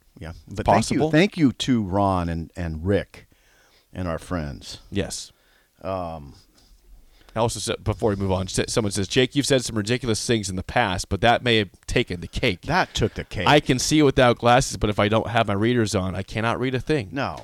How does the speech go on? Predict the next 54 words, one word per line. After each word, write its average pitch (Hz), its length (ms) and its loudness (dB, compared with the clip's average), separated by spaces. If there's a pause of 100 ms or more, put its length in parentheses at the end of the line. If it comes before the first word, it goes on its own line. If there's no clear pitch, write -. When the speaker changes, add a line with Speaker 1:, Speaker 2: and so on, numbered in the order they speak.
Speaker 1:
I 95 40 -14
mean, 127 140 -6
I 185 140 -2
don't 123 100 -2
know 98 100 0
what 104 300 2
you 87 100 -6
were 78 80 -8
thinking. 71 500 -14 (560)
Speaker 2:
Well, - 180 8
I'm 247 180 6
a, 220 40 6
Speaker 1:
Why 254 180 10
do 330 180 8
they 320 160 6
make 269 260 8
Speaker 2:
this 202 220 6
Speaker 1:
readers' 190 300 8
Speaker 2:
is - 0 -
a, 185 40 10
this 214 100 6
Speaker 1:
glasses 120 340 8
Speaker 2:
is - 80 6
a - 40 8
person 190 320 6
Speaker 1:
then? 160 60 -2 (120)
Speaker 2:
that - 120 -2
wears 151 300 6
glasses 135 480 2
routinely. 113 720 -6 (400)
Me. 135 360 0
Speaker 1:
You 214 160 -4
said - 340 2
Speaker 2:
So 269 80 10
when 254 100 8
Speaker 1:
it - 20 8
Speaker 2:
I 202 100 8
see 214 280 0
you 196 160 6
not 190 240 6
wearing 170 320 4
glasses 160 400 4
and 139 80 -2
you 147 40 0
just 147 180 0
put 160 180 6
'em 143 100 4
on 151 240 8
to 135 120 2
read, 147 280 6
I, 120 280 2
I - 20 2
have 131 260 2
questions. - 720 0